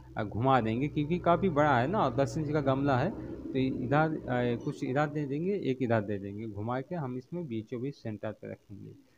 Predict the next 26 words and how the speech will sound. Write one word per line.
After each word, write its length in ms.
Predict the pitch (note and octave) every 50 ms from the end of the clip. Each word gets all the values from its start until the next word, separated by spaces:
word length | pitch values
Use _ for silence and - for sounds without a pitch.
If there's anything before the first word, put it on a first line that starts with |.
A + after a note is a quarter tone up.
| _ _ _ _ D#4+ - _ -
और 360 | A2 A2 A2 A2 A2+ - - - - -
दोस्तों, 300 | C3 C3 _ - F#3+ F3+
इसको 640 | E3+ E3 - _ - F3+ F3 F3 F3+ E3+ - - _ -
आप 220 | C#3 C#3+ C#3 C3 A#2+ A#2 - _ -
कभी 240 | A#2+ C3 D#3+ E3+ C#3+
भी, 280 | A#2+ A#2+ C#3 F#3+ A3+ - _ _ _ - _ _ -
अ, 100 | A#2 A#2+
काटीमन 440 | A#2 A#2 - A#2+ A#2 C#3+ C#3+ D3 C#3
मैंगो 320 | C#3 C3+ B2+ B2+ C3 C3
का 100 | B2+ D3
प्लांट 480 | C3+ - - A2+ A2 A#2 B2+ B2+ A#2+ B2+
आप 380 | B2+ G#2+ A2 A2+ G2+ G2+ G#2 - _ _ _ _ - _ - - - - -
घर 80 | G#2+
पे 160 | A2 - A#2+ A2+
लगाते, 460 | A2 G#2+ G#2+ A2 A2 - - D3+ D#3
तो 380 | D#3 - C#3+ C3+ C3+ B2 - - _ _ _ _ - - _ _ - A#2+
इसकी 240 | A#2 - _ - E3+
मिट्टी 400 | C#3+ C3+ C#3+ B2 - - D#3+ D#3+
तैयार 340 | D#3 - A#2 A#2+ C3 C#3+ C#3+
करने 340 | - C3 C3 C3 C#3 C#3+ C3+
की, 240 | D3 D3+ D#3 D#3 - - - - - - -
अ, 340 | A#2+ A#2+ A#2+ A#2+ A#2+ A#2 A#2+ A#2+ - - - - - -
आसान 320 | B2 A#2 - D#3+ D3+ D3
तरीका 400 | - A#2+ A2 A2+ G#2+ A#2+ A#2 A2+
है 180 | A2+ B2+ C#3 D3
ये। 200 | D#3+ E3+ F#3+